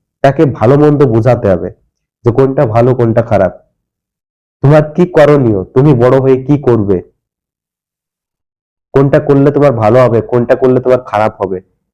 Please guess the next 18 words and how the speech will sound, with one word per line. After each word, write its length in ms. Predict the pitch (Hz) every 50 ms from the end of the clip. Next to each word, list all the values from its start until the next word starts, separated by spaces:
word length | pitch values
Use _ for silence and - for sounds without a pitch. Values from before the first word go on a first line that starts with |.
| _ _ _ _
সেটা 340 | - - 135 131 147 160 165
তোমাকে 340 | - - 127 127 127 151 143 -
ছোটবেলার 580 | - _ - 113 104 160 156 156 151 147 - -
থেকেই, 300 | - 123 113 110 92 90 - _ _ _ _ _ _ _ _
যখন 240 | - 135 139 165 160
সে 120 | 160 170
বোঝার 360 | 147 117 117 117 120 139 143 143
মতন 260 | 143 143 143 143 135
হবে, 320 | 120 107 117 104 117 104 87 - - _ _ _ _ _ -
তখন 300 | 123 - - 160 160 156
থেকেই 440 | 165 156 151 139 135 147 139 - - _ _ _ _ _ -
অল্প 260 | - 165 160 156 175
অল্প 260 | 175 165 160 151 160 165 147
করে 300 | - - 123 107 95 87 - _ _ _ _ _ _ _ _ _ _ _ _ _
তাকে 320 | 135 131 127 131 160 165 175 - - - _ _ _
কানে 240 | - 120 123 127 131
দিতে 300 | 117 110 104 - - 92
হবে। 260 | 87 80 - - 92